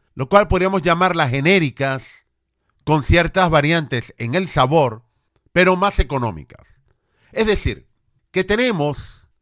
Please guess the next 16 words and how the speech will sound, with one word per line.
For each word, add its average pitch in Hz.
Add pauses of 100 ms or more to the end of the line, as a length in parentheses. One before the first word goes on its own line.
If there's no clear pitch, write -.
(120)
un 247
abanico 208
de 165
opciones 165
en 127
el 143
mercado, 127 (600)
basado 135
en 123
los 113
gustos, 165 (380)
en 135
la 123
calidad 127
del 127
producto, 120